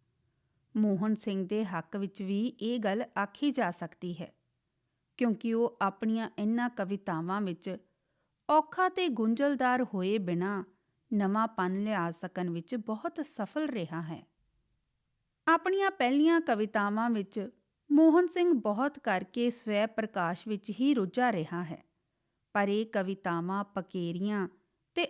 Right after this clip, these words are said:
ਅਜੋਕੇ ਸਮਿਆਂ ਦੇ ਤਿੱਖੇ ਤੇ ਤੀਬਰ ਵੇਗ ਮੁਤਾਬਕ ਹਨ, ਕਿਉਂਕਿ ਇਹਨਾਂ ਵਿੱਚ ਨਿਰੋਲ ਨਿੱਜੀ ਜਜ਼ਬੇ ਦੀ ਥਾਂ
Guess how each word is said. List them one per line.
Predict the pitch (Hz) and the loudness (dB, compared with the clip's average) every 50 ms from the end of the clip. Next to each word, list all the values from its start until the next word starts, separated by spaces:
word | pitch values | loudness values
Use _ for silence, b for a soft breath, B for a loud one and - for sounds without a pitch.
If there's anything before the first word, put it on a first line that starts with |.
| - 262 | 0 0
ਅਜੋਕੇ | 247 220 277 269 262 269 - 302 311 294 | 0 2 0 -2 -2 -2 -2 -2 -2 -2
ਸਮਿਆਂ | - - 226 196 196 196 208 214 220 226 | -2 -2 -2 -2 -2 -2 -2 -2 -4 -4
ਦੇ | 214 240 247 254 | -2 -2 -2 -2
ਤਿੱਖੇ | - _ - 302 294 294 _ - - 330 330 | -4 _ -4 -4 -4 -4 _ -8 -4 -4 -4
ਤੇ | 320 330 330 330 | -4 -2 -4 -4
ਤੀਬਰ | 311 330 - - 302 320 349 349 349 339 339 | -4 -4 -4 -2 0 0 0 0 -2 -2 -2
ਵੇਗ | 302 247 202 196 196 202 233 | 0 0 0 0 0 -2 -2
ਮੁਤਾਬਕ | 233 233 226 233 196 165 151 160 185 196 - 175 | -2 -2 -2 -2 -2 -4 -2 -4 -6 -8 -6 -8
ਹਨ, | 170 170 160 - - - _ _ _ _ _ _ _ _ _ _ _ _ _ - | -6 -6 -6 -6 -8 -12 _ _ _ _ _ _ _ _ _ _ _ _ _ 0
ਕਿਉਂਕਿ | - 226 220 - 240 240 - - - | 0 0 0 0 -4 -6 -6 -4 -2
ਇਹਨਾਂ | 233 240 247 254 262 262 240 | 2 4 4 4 4 2 2
ਵਿੱਚ | 208 208 - - 247 | 0 -2 -4 -2 -2
ਨਿਰੋਲ | 220 214 214 202 202 196 202 214 220 226 | 0 0 2 2 0 0 2 0 2 2
ਨਿੱਜੀ | 220 208 190 180 170 170 226 220 220 | 0 0 0 -2 -4 -4 -4 -4 -4
ਜਜ਼ਬੇ | 180 202 185 170 165 170 175 196 196 | -2 -2 -4 -4 -4 -6 -6 -4 -4
ਦੀ | 190 196 208 202 | -4 -4 -6 -6
ਥਾਂ | 196 - 196 170 165 160 | -6 -6 -4 -4 -4 -4